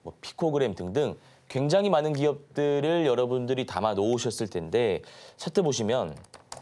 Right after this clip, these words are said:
오늘 빠졌습니다. 빠졌고요. 두산 에너빌리티 볼게요. 얘도 많이 빠졌습니다. 장중에는 뭐 팔 퍼센트까지 빠졌어요. 이게 왜 빠졌냐? 제가 오늘 아침 방송에서도 말씀드렸는데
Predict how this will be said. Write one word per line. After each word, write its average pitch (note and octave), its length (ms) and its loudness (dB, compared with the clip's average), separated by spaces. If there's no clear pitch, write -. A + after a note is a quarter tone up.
오늘 D3+ 200 -2
빠졌습니다. G3+ 760 -2
빠졌고요. C3 640 -2
두산 E3+ 320 0
에너빌리티 G#2+ 460 0
볼게요. - 260 -12
얘도 E3 320 -2
많이 F#2 340 -4
빠졌습니다. B2+ 680 -4
장중에는 D#3 580 0
뭐 A#2 240 2
팔 F#3 160 -2
퍼센트까지 D#3 560 -2
빠졌어요. B2+ 500 -4
이게 C3 140 -2
왜 G#2+ 380 0
빠졌냐? G#2+ 640 2
제가 D3 200 2
오늘 F3 120 2
아침 A2+ 340 0
방송에서도 E3+ 500 2
말씀드렸는데 G#2+ 1160 -4